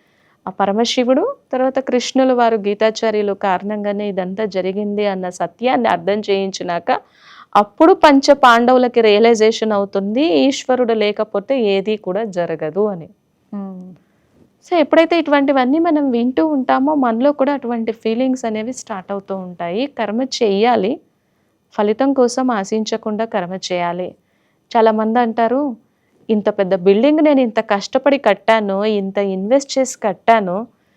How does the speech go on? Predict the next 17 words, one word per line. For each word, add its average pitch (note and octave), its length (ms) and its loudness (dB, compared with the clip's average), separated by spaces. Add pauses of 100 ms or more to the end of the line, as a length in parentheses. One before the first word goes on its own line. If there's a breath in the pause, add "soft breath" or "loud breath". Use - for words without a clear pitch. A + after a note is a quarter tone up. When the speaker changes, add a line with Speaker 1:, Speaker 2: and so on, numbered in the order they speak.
(340)
Speaker 1:
దీనికి C#4 280 6
అహర్నిశము C#4 720 4
కష్టపడింది B3+ 720 0
నేను, G#3 400 -2
కృషితో C4 480 2
నాస్తి B3 360 2
దుర్భిక్షం A3 680 0
అని G#3+ 240 -2 (460 soft breath)
అనుకున్నది A#3+ 600 4
నేను, G3+ 500 0 (240)
Speaker 2:
మ్మ్. G3+ 300 -6
Speaker 1:
నేను C#4+ 260 6 (140)
చెయ్యలేదు C#4+ 560 6
అని D#4+ 200 6
నేను D#4+ 220 2
ఎలా C#4 180 2
అనుకోవాలి?" C4+ 680 -4